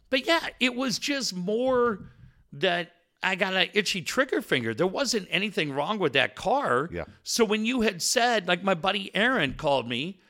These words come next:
Speaker 1: and he's like, "Dude, didn't Dave just say something?" I was like, "Yeah, at the end of the month." But I go, "Honestly, Aaron, I could have driven that car for another year. I could have driven that car
Speaker 2: Yeah.
Speaker 1: another eighteen months. I could have got another hundred thousand out of that car."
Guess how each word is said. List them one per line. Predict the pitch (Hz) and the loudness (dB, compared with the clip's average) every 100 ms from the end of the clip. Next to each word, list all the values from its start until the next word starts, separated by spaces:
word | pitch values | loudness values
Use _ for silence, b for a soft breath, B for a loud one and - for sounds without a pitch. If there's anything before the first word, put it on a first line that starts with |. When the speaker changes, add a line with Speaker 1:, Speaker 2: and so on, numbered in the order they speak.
| b b b _ | b b b _
Speaker 1:
and | 185 | -2
he's | 202 185 | 0 4
like, | 202 190 | 4 4
"Dude, | 311 262 | 0 0
didn't | 190 247 | 0 -2
Dave | 214 214 202 | -4 -6 -4
just | 220 208 - | -2 0 -2
say | 190 | -4
something?" | 214 226 214 214 | -4 -4 -4 -4
I | 208 | -4
was | 214 | 0
like, | 233 226 | -2 -2
"Yeah, | 330 508 | -6 -8
at | 131 | -8
the | 185 | -6
end | 220 | -4
of | 220 | -2
the | |
month." | 208 294 180 151 | -2 -4 -6 -8
But | 185 | -4
I | |
go, | 180 196 - | 0 -2 -2
"Honestly, | 254 349 - 180 143 | -4 -2 -2 -2 -2
Aaron, | 175 247 | 0 -2
I | |
could | - 254 | -2 -4
have | 190 | 2
driven | 247 262 | 2 2
that | 240 156 | -2 -2
car | 180 156 | 0 0
for | 165 | 0
another | 160 160 160 | -2 -2 -4
year. | 160 311 392 | -4 -6 -6
I | - | -8
could | 170 | -6
have | 143 | 0
driven | 190 175 | 0 0
that | 175 160 | -2 -2
car | 175 170 170 - B B | -2 0 0 -2 B B
Speaker 2:
Yeah. | 143 131 | 2 2
Speaker 1:
another | 180 196 196 190 - | 4 2 2 2 2
eighteen | 214 180 226 202 | 0 0 -4 0
months. | 208 330 254 - | 0 -2 -4 -6
I | - | -4
could | 151 202 | -2 0
have | |
got | 190 190 | 2 2
another | 180 185 190 | 2 0 0
hundred | 170 196 185 - | 0 -2 -2 0
thousand | - 277 240 196 123 | 0 0 0 2 4
out | 107 | 2
of | 95 | 2
that | 92 - | -4 -4
car." | 113 110 147 | -2 -2 -2